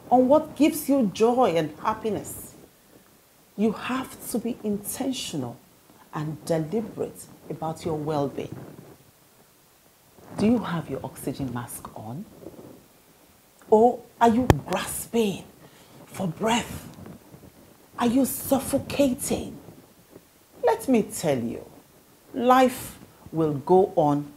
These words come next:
without you. Yes. So, resolve today to put on your oxygen mask first and prioritize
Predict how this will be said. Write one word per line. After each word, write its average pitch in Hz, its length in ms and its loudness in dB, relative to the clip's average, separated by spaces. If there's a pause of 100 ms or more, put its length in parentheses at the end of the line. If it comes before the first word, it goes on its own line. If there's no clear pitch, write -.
(180)
without 135 640 -4
you. 107 200 -12 (540)
Yes. - 840 0 (800)
So, - 440 2 (800)
resolve 170 560 2
today 143 500 -8 (600)
to - 80 -4
put - 420 -10
on 110 220 -10 (300)
your 127 120 -8 (100)
oxygen 127 600 -6
mask 110 320 -8 (500)
first - 540 2 (680)
and 127 180 -8 (140)
prioritize 170 1000 -4